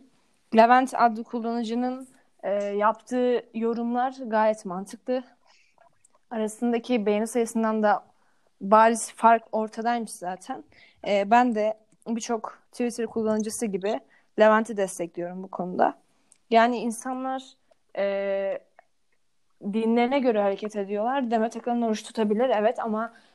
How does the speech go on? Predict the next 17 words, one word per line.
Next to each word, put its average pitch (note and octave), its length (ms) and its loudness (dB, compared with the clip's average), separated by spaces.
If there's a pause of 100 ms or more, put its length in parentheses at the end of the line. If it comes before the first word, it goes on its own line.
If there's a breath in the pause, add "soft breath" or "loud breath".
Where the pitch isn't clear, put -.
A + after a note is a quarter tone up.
(120)
başkalarının A#3 640 0
su C4 180 -4
içmesine A#3+ 440 -4
tahammül A3 380 0
edemeyecek G#3+ 520 4
seviyedeyse G3+ 560 0
oruç B3+ 220 0
tutmasın. A#3 500 -4 (1600 soft breath)
Herhangi A3 440 2
bir - 60 -12
platformda G#3+ 540 2
bunu G#3 140 2
görmeye G3+ 400 2
dayanamıyorsa. G3 640 2 (1200 loud breath)
O C4 80 2
yüzden C#4 260 2
ben C4+ 160 2